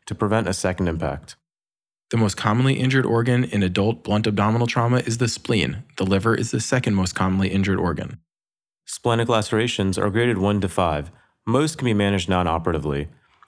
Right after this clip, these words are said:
Speaker 1: Hemodynamic instability, however, warrants an exploratory laparotomy.
Speaker 2: Conjunctivitis most commonly presents with redness, foreign body sensation, drainage, swelling of the lid, and even crusting in the morning. Treatment is supportive with compresses and artificial tears.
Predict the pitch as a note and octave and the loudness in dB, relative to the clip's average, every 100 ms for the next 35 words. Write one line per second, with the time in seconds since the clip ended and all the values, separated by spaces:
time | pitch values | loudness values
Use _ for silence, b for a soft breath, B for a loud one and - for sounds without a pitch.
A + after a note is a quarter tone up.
0 | b _ B2+ B2+ A#2+ A#2 A2 G#2+ G#2+ A2+ | b _ 0 2 2 2 0 0 -2 0
1 | G#2 A#2 G2+ F2+ F2 F2+ F#2 G#2+ G#2 G2+ | 0 2 2 2 2 0 0 0 0 -2
2 | F2+ - G2+ G2 A2+ G#2 F#2 F2 F2+ E2 | -4 0 0 2 2 2 2 0 0 0
3 | D2+ C2+ D2 _ _ _ _ _ _ _ | -2 -8 -10 _ _ _ _ _ _ _
4 | - B2 C3 C#3+ C3 C3+ D3 A#2+ A#2 - | -2 2 2 2 2 2 0 -2 -4 -2
5 | G#2+ B2 C3 A#2+ A2+ A2+ B2 G2 F#2+ G2+ | 0 2 2 0 0 0 0 -2 -2 0
6 | G2+ G#2+ A#2 - - B2 B2+ B2 A2 A2+ | 2 0 -2 -8 -6 0 2 2 2 0
7 | A#2 G#2+ A2 G#2+ A2 A2 - G#2 G#2 G2+ | -2 -2 0 0 0 0 0 2 4 2
8 | G2+ - - B2+ B2 C3+ B2 B2 G#2+ G2+ | 0 -8 -4 0 2 2 0 0 2 2
9 | G2 G#2 G#2 A#2+ A2+ - G2+ - G#2 G2 | 0 0 0 0 -2 -2 -2 0 2 2
10 | F#2 E2 C2 - B B B - B2 C#3+ | 2 0 -2 -6 B B B 0 2 4
11 | D3+ D#3+ - A2+ G#2+ G#2+ F#2+ - G#2 A2+ | 2 0 0 2 2 0 -2 -2 -2 0
12 | A#2 B2+ B2 A2+ F2 G2 G#2+ G2 G2+ - | 0 0 0 2 2 0 0 -2 -2 -2
13 | - - - | -4 -4 -10